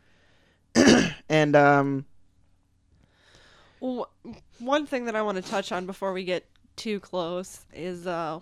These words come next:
Speaker 2: one of the last things that Woody Harrelson's character says to Mildred is, uh, "Cases like this happen all the time, unfortunately. It'll probably be broke five years down the line when somebody says something to somebody and it gets back to a,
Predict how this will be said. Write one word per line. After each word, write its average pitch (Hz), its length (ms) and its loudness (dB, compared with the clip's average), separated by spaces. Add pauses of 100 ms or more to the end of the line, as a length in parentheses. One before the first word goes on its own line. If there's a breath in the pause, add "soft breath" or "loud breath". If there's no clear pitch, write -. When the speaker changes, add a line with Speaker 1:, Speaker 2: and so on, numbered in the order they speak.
Speaker 2:
one 254 160 -4
of 269 80 -6
the 233 80 -6
last 214 320 -4
things 208 280 -10
that 170 200 -8
Woody 202 280 -8
Harrelson's 180 440 -8
character 175 420 -10
says 180 320 -10
to 170 120 -12
Mildred 165 580 -8
is, 151 400 -12 (640)
uh, - 60 -20 (220)
"Cases 226 380 -4
like 220 200 -6
this 196 200 -4
happen 190 580 -8 (120)
all 180 200 -6
the 185 140 -10
time, 165 320 -8
unfortunately. 160 1040 -10
It'll 156 200 -10
probably 180 340 -6
be 196 140 -12
broke 165 440 -10
five 170 320 -8
years 180 240 -10
down 170 260 -8
the 175 100 -12
line 151 500 -10
when 156 180 -14
somebody 185 500 -10
says 165 280 -10
something 175 360 -12
to 180 60 -18
somebody 170 600 -8
and 156 100 -10
it 147 100 -12
gets 165 220 -10
back 160 340 -6
to 180 220 -10
a, 165 360 -6